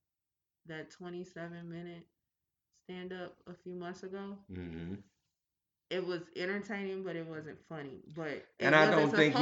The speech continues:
Speaker 1: supposed to be
Speaker 2: yeah, I was
Speaker 1: funny.
Speaker 2: about to say, I don't think he meant for it to be
Speaker 1: Yeah.
Speaker 2: funny at all.
Speaker 1: Yeah,
Speaker 2: I
Speaker 1: I
Speaker 2: think it was him actually telling y'all, like,
Speaker 1: This
Speaker 2: aside
Speaker 1: shit's
Speaker 2: of me
Speaker 1: fucked
Speaker 2: being
Speaker 1: up.
Speaker 2: funny,
Speaker 1: Yeah.
Speaker 2: let me tell you how fucked up it is.
Speaker 1: Mm-hmm.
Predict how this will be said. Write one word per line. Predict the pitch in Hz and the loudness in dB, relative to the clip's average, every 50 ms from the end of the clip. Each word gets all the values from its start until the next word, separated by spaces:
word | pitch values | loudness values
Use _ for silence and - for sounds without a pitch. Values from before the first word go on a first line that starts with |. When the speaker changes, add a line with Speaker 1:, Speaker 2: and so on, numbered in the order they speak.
| 151 147 | 8 8
Speaker 1:
supposed | 131 123 | 8 6
to | 220 170 | 4 4
be | 180 175 | 4 6
Speaker 2:
yeah, | 127 143 151 143 135 | 10 10 12 12 12
I | 143 | 12
was | 151 151 | 12 10
Speaker 1:
funny. | 139 147 | 8 8
Speaker 2:
about | 143 | 6
to | 131 120 | 6 6
say, | - 143 131 | 6 4 6
I | 127 135 143 | 6 6 6
don't | 170 165 160 - - | 6 6 4 4 4
think | 147 143 139 | 4 4 6
he | 143 143 135 | 6 6 6
meant | 120 113 123 131 135 127 | 6 4 4 2 2 0
for | - 131 123 120 | 0 2 4 4
it | 120 117 | 4 4
to | 113 | 2
be | 110 110 120 | 2 2 2
Speaker 1:
Yeah. | - 208 190 180 | 4 4 4 4
Speaker 2:
funny | - 110 101 95 | 4 4 4 4
at | 92 | 4
all. | 98 104 107 101 - - - | 4 4 2 2 -2 -4 -2
Speaker 1:
Yeah, | 190 190 165 - | 0 0 4 6
Speaker 2:
I | 120 156 | 6 6
Speaker 1:
I | |
Speaker 2:
think | 196 147 151 147 | 8 8 8 8
it | 143 135 | 8 6
was | 131 127 113 123 | 6 4 4 6
him | 143 143 143 135 113 | 6 6 6 6 8
actually | 120 131 131 123 113 117 117 110 | 8 8 8 6 4 2 2 2
telling | 110 139 135 147 127 120 113 | 4 2 2 4 4 4 6
y'all, | 107 101 101 101 | 6 6 6 6
like, | 101 98 95 92 90 - - - _ _ - | 6 6 4 4 2 -2 -8 -18 _ _ -2
Speaker 1:
This | 92 104 - - | 0 0 0 4
Speaker 2:
aside | - 120 127 131 131 131 123 107 | 6 8 10 10 12 10 10 8
Speaker 1:
shit's | 110 104 | 6 6
Speaker 2:
of | 110 | 6
me | 120 120 | 6 6
Speaker 1:
fucked | 113 110 110 | 6 6 4
Speaker 2:
being | 113 110 107 | 4 4 4
Speaker 1:
up. | 101 87 | 2 2
Speaker 2:
funny, | - 117 123 127 117 101 90 - 185 | 2 4 4 4 4 4 2 0 0
Speaker 1:
Yeah. | 165 123 92 98 - - | 0 -2 -4 -8 -6 0
Speaker 2:
let | 92 117 127 | 2 2 4
me | 127 123 117 | 4 2 2
tell | 113 127 123 | 4 6 6
you | 120 113 104 98 | 6 8 6 6
how | 104 98 | 6 6
fucked | 95 - - 113 107 107 - 123 | 6 4 4 4 4 4 4 4
up | 123 120 120 101 | 4 4 4 2
it | 92 90 | 0 0
is. | 85 80 78 - - _ _ 156 | -2 -2 -4 -8 -12 _ _ -14
Speaker 1:
Mm-hmm. | 165 156 147 | -14 -14 -8